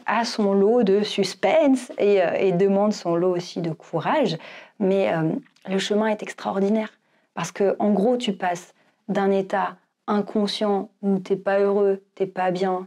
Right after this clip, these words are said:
t'as pas d'énergie, ça n'a pas de sens, à une phase où tu comprends plein de choses, tu prends des grosses claques de prise de conscience,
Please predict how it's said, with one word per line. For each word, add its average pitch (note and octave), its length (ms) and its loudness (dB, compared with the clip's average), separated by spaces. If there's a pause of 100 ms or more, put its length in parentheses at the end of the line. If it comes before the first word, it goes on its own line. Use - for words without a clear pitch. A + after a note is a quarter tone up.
(120)
t'as E3+ 100 -14
pas F#3 180 -2
d'énergie, F#3+ 680 0
ça - 160 -6
n'a D#3+ 160 -2
pas - 200 -4
de F#3 60 -16
sens, - 440 -10 (500)
à F#3 240 0 (800)
une C4 140 2
phase A3+ 340 0
où E3+ 200 0 (120)
tu D4 160 0
comprends A3 320 0
plein F#3 120 0
de F3+ 60 -2
choses, F3+ 340 -2 (520)
tu - 100 -6
prends E3+ 320 -4
des D#3 100 -2
grosses A#3+ 360 -2
claques G3 280 0
de E3+ 80 -2
prise E3+ 220 -4
de D#3 80 -2
conscience, F#3+ 580 -4